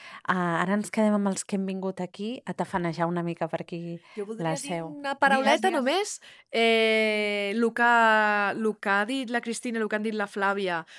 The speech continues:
Speaker 2: que a la nostra associació Calafell cada vegada hi ha més dones, i també ho han dit elles, és perquè ens recolzen moltíssim. És a dir, ens hem trobat sempre molt recolzades, no hem tingut mai cap problema en agafar el timó, en provar, en fer mil preguntes,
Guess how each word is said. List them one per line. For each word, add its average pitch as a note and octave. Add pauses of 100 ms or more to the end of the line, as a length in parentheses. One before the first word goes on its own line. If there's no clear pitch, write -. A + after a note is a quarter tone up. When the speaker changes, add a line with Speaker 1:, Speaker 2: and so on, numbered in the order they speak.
(180)
Speaker 2:
que G3+
a G3
la F#3+
nostra G3
associació G#3+
Calafell G3
cada F#3
vegada F#3
hi F#3
ha -
més F3
dones, C4 (920)
i B3
també A3
ho A#3
han B3+
dit A3
elles, F#3
és G3+
perquè B3+
ens A#3+
recolzen G3
moltíssim. E3+
És F3
a -
dir, F3+
ens F3
hem F3+
trobat G3
sempre G3+
molt F#3
recolzades, F#3+
no G#3
hem G#3
tingut G3+
mai G#3
cap E4+
problema C4+
en A#3
agafar A3+
el G#3
timó, G#3+
en G#3+
provar, A3
en A3 (340)
fer A#3+
mil A3+
preguntes, A3